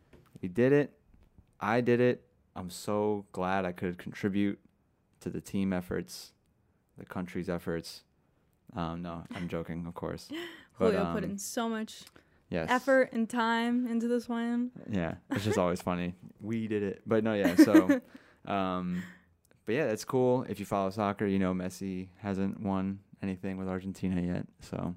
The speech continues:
Speaker 1: besides, like, Olympic gold when he was, like, seventeen or something. Whatever. So, yeah, this was exciting. Did it against Brazil, too, in Brazil, which is, like,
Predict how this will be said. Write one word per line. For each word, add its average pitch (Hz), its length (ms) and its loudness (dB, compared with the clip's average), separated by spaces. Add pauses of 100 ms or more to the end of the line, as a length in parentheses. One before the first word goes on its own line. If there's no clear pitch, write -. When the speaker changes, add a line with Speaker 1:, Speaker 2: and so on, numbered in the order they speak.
(320)
Speaker 1:
besides, 90 340 -6
like, 87 180 -6
Olympic 90 380 -4
gold 87 280 -4
when 87 120 -6
he 87 40 -4
was, 85 200 -10
like, 87 180 -10
seventeen 87 460 -8
or 85 80 -8
something. 87 400 -12 (520)
Whatever. 85 380 -6 (600)
So, 123 100 -2
yeah, 110 80 6
this 101 100 -2
was 117 80 -4
exciting. 101 600 0
Did 101 160 -2
it 101 60 0
against 90 280 -8
Brazil, 92 400 0
too, 95 460 -2
in 92 220 -2
Brazil, 90 440 -2
which 90 180 -8
is, 87 160 -8
like, 87 380 -8